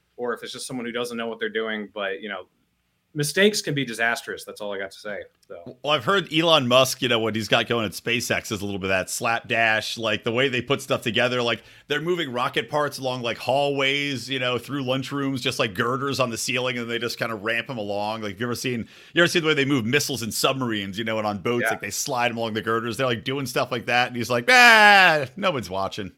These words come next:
Speaker 2: It's fine." <laughs> So, when, soon enough, you just see SpaceX just blast into the, into the atmosphere. The entire, the entire, like, structure's just gonna take off and explode like the Challenger.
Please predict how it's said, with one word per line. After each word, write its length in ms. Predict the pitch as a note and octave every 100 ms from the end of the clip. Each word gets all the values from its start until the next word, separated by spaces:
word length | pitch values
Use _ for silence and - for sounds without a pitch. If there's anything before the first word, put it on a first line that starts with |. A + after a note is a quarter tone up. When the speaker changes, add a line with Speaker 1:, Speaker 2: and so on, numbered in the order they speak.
| _
Speaker 2:
It's 100 | -
fine." 440 | - F#2 F#2+ G2 F#2+
<laughs> 240 | - - -
So, 240 | E3 A#2 - -
when, 160 | - E3+
soon 280 | D3+ G#3 F#3+
enough, 300 | D#3+ D3 C#3
you 80 | C#3
just 140 | B2 A#2+
see 80 | -
SpaceX 300 | B2 B2 A#2+
just 140 | C3 G2 - -
blast 500 | A#2+ B2+ A#2 A#2 B2+
into 160 | A2+
the, 200 | G#2+ -
into 120 | B2
the 40 | A2
atmosphere. 600 | A#2 A2 - A2+ G#2+ G2 -
The 80 | C#3
entire, 580 | B2+ C#3 C3+ C3 B2+ A#2 -
the 80 |
entire, 300 | C3 C3+ B2+
like, 180 | A2+ G#2
structure's 420 | - - A#2 -
just 160 | G#2+ G#2
gonna 140 | A2
take 240 | F2+ G#2 G#2
off 180 | G2+ G#2
and 100 | G2
explode 520 | F2 - G2 G2 F#2+
like 100 | F2+
the 80 | -
Challenger. 520 | - F#2 F#2+ F#2+